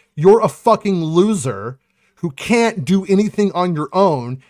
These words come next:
You can't get attention in a way that makes you happy doing what you like to do. So therefore, you must cut down others' fucking work. You must cut down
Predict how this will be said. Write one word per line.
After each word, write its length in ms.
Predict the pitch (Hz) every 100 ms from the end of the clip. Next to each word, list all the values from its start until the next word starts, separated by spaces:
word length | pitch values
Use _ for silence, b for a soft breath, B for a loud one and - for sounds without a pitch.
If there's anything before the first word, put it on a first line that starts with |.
| b
You 120 | 156
can't 360 | - 214 254 185
get 160 | 220
attention 1040 | 208 - - 226 247 - - 123 107 123 131 _ _ _ _ _
in 140 | 196 196
a 80 | 175
way 320 | 160 208 220
that 260 | 180 185 180
makes 360 | 208 214 -
you 180 | 180 202
happy 720 | 135 220 233 233 135 123 127 b 147
doing 380 | 151 214 240 180
what 180 | 202 170
you 140 | 185
like 280 | 185 190 -
to 100 | 151
do. 640 | 127 202 233 127 117 131 b b b
So 240 | - 175
therefore, 760 | 139 233 254 - - 269 220 165
you 160 | 160
must 340 | 170 185 175 -
cut 300 | 190 190 160
down 300 | 190 190 170 -
others' 500 | 220 233 180 123 127
fucking 600 | - 165 147 156 139 131
work. 340 | 127 131 196 b b b
You 100 | 180
must 220 | 190 -
cut 280 | - 214 190
down 340 | 196 185 160